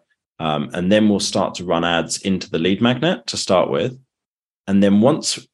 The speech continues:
if we're getting it that you're driving traffic to the lead magnet from ads, those people are opting in, and then a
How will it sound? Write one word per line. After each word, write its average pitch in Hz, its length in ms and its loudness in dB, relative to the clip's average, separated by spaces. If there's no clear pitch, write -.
if 127 180 -2
we're 147 100 0
getting 127 300 2
it 110 180 0
that - 300 -4
you're 104 160 -2
driving 120 340 0
traffic 123 300 -4
to - 40 -14
the 107 80 -4
lead 95 200 0
magnet 92 480 -4
from 87 120 -6
ads, 80 580 -4
those 110 200 4
people 101 260 -2
are 92 140 2
opting 90 260 -8
in, 82 460 -2
and 98 180 2
then 95 200 4
a - 40 -6